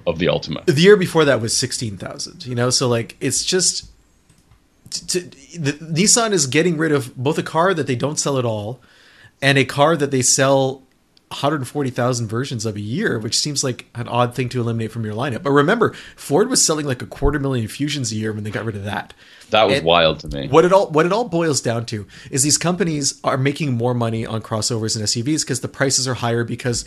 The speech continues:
Speaker 2: as customers, we've been conditioned to believe we should pay more for
Speaker 1: For
Speaker 2: an
Speaker 1: bigger.
Speaker 2: S U V. So
Speaker 1: Yeah.
Speaker 2: what they'll do is they'll take the line space they were using to build the Fusion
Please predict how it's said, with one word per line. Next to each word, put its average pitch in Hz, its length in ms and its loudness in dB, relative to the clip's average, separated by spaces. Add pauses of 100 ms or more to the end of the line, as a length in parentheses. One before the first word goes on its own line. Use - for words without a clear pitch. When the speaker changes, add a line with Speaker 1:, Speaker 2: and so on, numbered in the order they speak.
(120)
Speaker 2:
as 123 180 0
customers, 143 540 -2
we've 123 160 -2
been 120 100 -4
conditioned 127 500 -2
to 123 80 -4
believe 117 300 0
we 113 60 -2
should 110 180 -6
pay 123 200 -2
more 113 320 -2 (260)
for - 240 -8
Speaker 1:
For 120 120 0
Speaker 2:
an 76 60 2
Speaker 1:
bigger. 71 80 -4
Speaker 2:
S 69 120 -2
U 117 100 -2
V. 135 220 0 (200)
So 151 280 4
Speaker 1:
Yeah. 143 140 -4
Speaker 2:
what 135 180 0
they'll 139 100 4
do 180 260 0
is 135 180 0
they'll 123 100 -2
take 180 300 -4
the 135 80 0
line 131 360 -2
space 135 360 0
they 135 100 -2
were 117 100 0
using 139 300 -2
to 120 80 -4
build 131 180 0
the 120 80 0
Fusion 135 500 -4